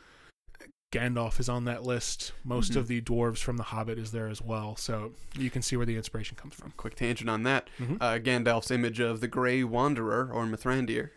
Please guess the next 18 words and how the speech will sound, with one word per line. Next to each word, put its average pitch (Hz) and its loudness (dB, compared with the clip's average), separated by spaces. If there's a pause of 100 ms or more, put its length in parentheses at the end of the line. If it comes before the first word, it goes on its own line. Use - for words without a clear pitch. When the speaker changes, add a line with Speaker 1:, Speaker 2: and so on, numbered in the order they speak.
Speaker 2:
as 110 -4
he 110 -4
is 113 -4
called 107 0
often 110 -2
by 107 -4
the 107 -12
people - -8
of - -14
Gondor 110 -6
in 110 -6
the 113 -6
books, 143 -2 (400)
uh, 110 4 (160)
is 139 6
directly 135 2
based 127 2
on 113 2